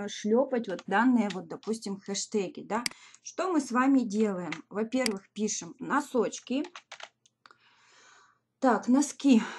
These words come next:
Я думаю, что лучше всего так не поменяла, да, носки. Да, то есть далее ставим опять хэштег, пишем "Детские". Пишем хэштег "Фаберлик". Носки детские Фаберлик.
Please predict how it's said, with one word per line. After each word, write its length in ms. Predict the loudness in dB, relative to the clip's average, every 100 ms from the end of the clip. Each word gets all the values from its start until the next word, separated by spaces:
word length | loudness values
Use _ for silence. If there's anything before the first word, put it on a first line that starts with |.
| -12 0
Я 160 | 2
думаю, 260 | 4 4 4
что 180 | 2 0
лучше 280 | 0 0 -4
всего 280 | -2 -6 -6
так 320 | -10 -12 -10
не 120 | -8
поменяла, 640 | -6 -6 -6 -6 -6 -6 -4
да, 140 | -4 2
носки. 760 | 2 2 -6 -8 -4 -2 -4 -8 _ _ _ _ _ _ -20 -20 -20 -20 -8
Да, 240 | -2 0
то 160 | 2 4
есть 260 | 4 2 4
далее 540 | 6 6 6 4 0 -6 -10
ставим 460 | 2 2 2 -2
опять 340 | -6 -6 -8 -6
хэштег, 580 | -8 -8 -4 -4 -4 _
пишем 440 | -6 -6 -6 -10 -2
"Детские". 640 | -2 -2 -6 -4 -2 -2 -4 -10 -18 -20 -20 _ -20 -18 -18 -20 _ _ _ _ -18 0
Пишем 580 | 6 6 6 -2 -6 -10
хэштег 600 | -4 -2 0 -2 -4 -4 -8 -4
"Фаберлик". 720 | -2 0 -2 -6 -10 -12 -20 -20 _ -20 -20 -20 _ _ -20 -20 -20 -20 -20 -20 -20 -20 -20 -18 -14 -14 -14 -4
Носки 420 | 0 0 0 -6 -2
детские 520 | -2 -2 -6 -10 -8
Фаберлик. 720 | -8 -2 2 2 0 -6